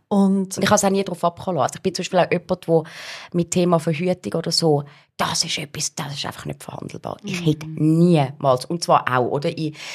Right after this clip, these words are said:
Speaker 2: in quasi, ähm, wenn man dann auch quasi nach ausschweifenden Partynacht oder so vor noch irgendwie zehn, fünfzehn Jahren, i-,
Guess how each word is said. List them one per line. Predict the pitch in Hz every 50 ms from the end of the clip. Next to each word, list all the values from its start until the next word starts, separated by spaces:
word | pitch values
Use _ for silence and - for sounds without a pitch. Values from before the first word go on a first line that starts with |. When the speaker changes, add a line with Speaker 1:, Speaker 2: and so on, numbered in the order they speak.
| - - - -
Speaker 2:
in | - 175 160 151 156
quasi, | - - - 151 147 143 143 143 - 151 143 143 143 -
ähm, | - 143 139 135 127 127 131 131 135 135 131 - - - - - - - 120 - - -
wenn | - 143
man | 143 143
dann | 143 139 127 127
auch | 123 131 135 127 123 127 123 - 123 -
quasi | - - - 127 - - 131 127 127 - - - - - - - - - 131 131 - _ _ _ _ _ _ _
nach | - 139 139 - - - - - - _ _ - _ _ -
ausschweifenden | - 170 - - - - 143 151 151 147 - 160 156 143 143
Partynacht | - - - 131 143 151 147 165 156 151 143 139 139 - -
oder | - -
so | - - 156 151
vor | 143 143 - 143 139
noch | 135 151 147
irgendwie | 139 143 147 151 147 151 143
zehn, | 143 - - 139 131 139
fünfzehn | - 151 143 - - - 160 151
Jahren, | 139 135 135 - - - - - - - - _ - -
i-, | - -